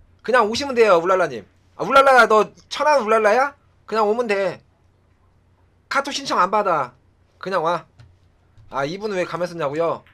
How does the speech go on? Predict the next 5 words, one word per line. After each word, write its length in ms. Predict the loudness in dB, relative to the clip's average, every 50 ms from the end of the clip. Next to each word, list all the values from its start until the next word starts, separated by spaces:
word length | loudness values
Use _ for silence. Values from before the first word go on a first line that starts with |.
| _ _ _ _ _ _ _ _ _ _ _ _ _ _ _ _
어, 180 | _ _ -20 -20 -20 -20 -20 _ _ _ _ _ _ _ _ _ _ _ _ _ _ _ _ -20 -20 _ _ _ _ _
대충 200 | -20 -20 -20 -18
생각해보세요. 800 | -16 -12 -10 -10 -10 -10 -12 -16 -18 -16 -14 -12 -12 -12 -14 -16 -18 -20 -20 _ -20 -20 -20 _ -20 -20 _ _ -20 _ _ _ _ _ _ _ _ _ -16
못생겼거나, 760 | -14 -12 -10 -10 -10 -10 -10 -8 -8 -6 -6 -6 -6 -8 -12 _ _ _ _ _ _ _ _ _ _ _ _ _ _ _ _ _
그죠? 320 | -14 -8 -6 -6 -6 -6